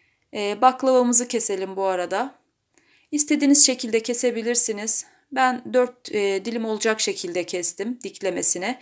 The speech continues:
Bu ölçülerden iki tane büyük dikdörtgen borcam doldu benim. E, tereyağımız erim-, erirken üzerindeki köpükleri mutlaka alalım. Çünkü bu üzerinde yanma yapıyor piştikten sonra. Güzel bir görüntü oluşturmuyor.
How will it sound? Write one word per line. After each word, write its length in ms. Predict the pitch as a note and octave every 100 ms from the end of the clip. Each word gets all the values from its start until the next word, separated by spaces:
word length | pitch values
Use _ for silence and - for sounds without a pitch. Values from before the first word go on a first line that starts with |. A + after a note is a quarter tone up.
| - - - - -
Bu 100 | D#4
ölçülerden 760 | D#4+ D4+ C#4+ C4 B3+ D4 D#4 D4
iki 240 | B3+ - D#4+
tane 400 | C#4 B3 C4+ A3+
büyük 340 | A#3+ C#4 - G#3
dikdörtgen 640 | A#3+ - A#3+ A#3+ C4 C4+ A#3+
borcam 480 | B3 A#3+ G#3 G3
doldu 300 | F#3+ F#3 E3+
benim. 360 | F3+ F3+ A#3+ C#4+ _ _ _ _ _ _ _ _ _ _ _
E, 420 | G3+ G3+ F#3+ F#3+
tereyağımız 640 | - C#4+ E4 D#4 D4+ D4+ -
erim-, 340 | C4 C4 B3 -
erirken 640 | A#3 D#4 D#4 C4 C4 D#4+ E4
üzerindeki 540 | A#3+ C4 B3+ C#4 C#4
köpükleri 500 | - B3 B3+ B3 B3+
mutlaka 460 | B3+ C#4 A#3+ A#3+ A#3
alalım. 520 | G#3+ A#3+ A#3+ B3 C#4+
Çünkü 380 | - A#3+ A#3+ A#3
bu 140 | C4+ -
üzerinde 440 | A3 A3 A3 A3
yanma 400 | A#3+ G#3 G#3 A3
yapıyor 340 | A3+ G#3 F#3+ F3
piştikten 480 | F#3+ - - F#3+
sonra. 220 | F#3+ A3 A3
Güzel 360 | G3 A3+ G#3+
bir 60 | G3+
görüntü 360 | G3+ G3+ G3+
oluşturmuyor. 800 | A#3+ G#3+ G#3 - A3+ G3 F3 G3+